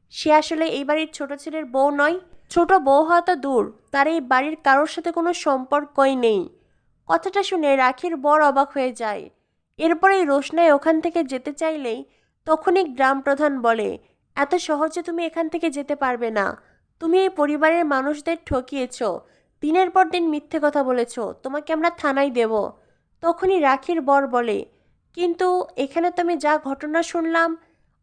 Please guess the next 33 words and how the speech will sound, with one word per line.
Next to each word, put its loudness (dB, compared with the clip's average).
ওকে -2
তো 2
আয়ুষ 0
দাদাই 0
বাড়িতে 4
নিয়ে -2
এসেছে, -6
তাই 0
না? 0
আয়ুষ 0
দাদাই 0
ওকে 0
এই 0
বাড়িতে 2
থাকতে -4
বলেছে, 0
তবে 0
ওর 2
তো -4
কোনো 0
দোষ -2
নেই, -2
বরং 4
আমি -2
ছোট -8
বৌদির 2
মতন 0
মানুষ 2
এই -8
পৃথিবীতে -8
খুব 0
কমই 4
দেখেছি -6